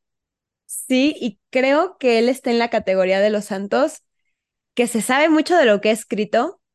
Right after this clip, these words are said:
o se puede saber mucho de lo que, de, o sea,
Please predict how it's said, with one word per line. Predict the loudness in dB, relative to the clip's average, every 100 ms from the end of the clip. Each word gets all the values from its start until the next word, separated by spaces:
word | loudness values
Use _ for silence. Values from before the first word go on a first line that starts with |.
| _
o | -2 2 2
se | 0
puede | 0 4 4
saber | 2 2 4 2
mucho | 2 0 -2 -4 -2
de | -2
lo | -2 -4
que, | -8 -8 -8 -10 _ _ _ _ _ -8
de, | -2 0 -2
o |
sea, | -2 0 0 -2